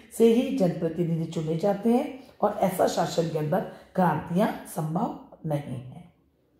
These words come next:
एक अन्य विशेषता जो डेमोक्रेसी की हमारे सामने आती है वह यह आती है कि समानता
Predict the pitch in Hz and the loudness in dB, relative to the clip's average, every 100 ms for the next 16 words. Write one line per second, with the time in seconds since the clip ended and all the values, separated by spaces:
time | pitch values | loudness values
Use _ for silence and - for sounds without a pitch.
0 | _ _ _ - 151 151 - 170 220 220 | _ _ _ -4 -4 -2 2 4 4 0
1 | 196 214 - - 220 233 - - _ _ | 0 -2 -2 2 2 2 -6 -18 _ _
2 | _ _ _ _ - - - - - 165 | _ _ _ _ -20 -18 -20 -20 -4 4
3 | 185 156 104 147 160 175 214 196 208 185 | 6 6 4 2 2 4 2 0 -2 -4
4 | 190 196 190 - 151 151 151 151 151 160 | -2 -2 -4 -4 -2 0 0 0 0 0
5 | 156 156 175 190 202 202 - - _ - | 0 -2 0 2 0 -4 -16 -20 _ 0
6 | 165 156 170 175 180 202 220 214 214 - | 2 4 4 2 0 -2 0 -2 -8 -10
7 | 165 156 165 165 180 190 190 214 226 - | -8 -6 -4 2 2 2 0 0 0 -6